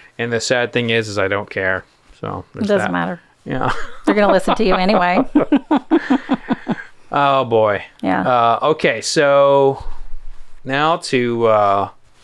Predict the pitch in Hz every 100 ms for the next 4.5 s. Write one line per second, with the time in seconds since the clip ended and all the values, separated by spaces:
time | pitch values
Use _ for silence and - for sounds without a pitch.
0 | - - - - 113 117 135 - 104 110
1 | 104 101 - - 101 95 76 - 208 214
2 | - 175 175 175 - - - - - -
3 | - - 110 92 76 - 98 82 71 -
4 | - - - - -